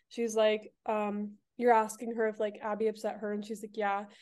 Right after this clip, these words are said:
And you get a call, and you, um, you could, you said, "I couldn't even talk to the guy 'cause I was so upset, so I had to call him back.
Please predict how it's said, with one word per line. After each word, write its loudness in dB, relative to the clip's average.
And 2
you -4
get 6
a 4
call, 2
and -2
you, -4
um, -6
you -4
could, -2
you 0
said, 2
"I -4
couldn't -4
even 0
talk -8
to -2
the 2
guy 0
'cause -16
I 4
was -4
so -4
upset, -2
so -6
I -4
had -6
to -10
call -2
him -2
back. -2